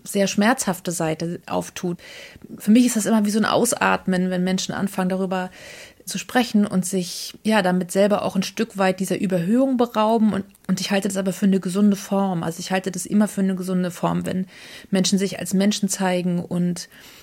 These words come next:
von diesen völlig entrückten, hochgejatzten, übergroßen Inszenierungen irgendwie Abstand nehmen.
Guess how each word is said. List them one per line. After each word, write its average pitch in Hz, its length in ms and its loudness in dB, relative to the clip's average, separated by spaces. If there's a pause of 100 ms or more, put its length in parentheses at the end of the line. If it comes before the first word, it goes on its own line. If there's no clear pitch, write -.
(120)
von 190 160 0
diesen 180 180 0
völlig 196 340 0
entrückten, 175 880 2 (440)
hochgejatzten, 185 1200 4
übergroßen 190 1200 4
Inszenierungen 214 880 6
irgendwie 196 320 4
Abstand - 500 -2
nehmen. 165 480 -4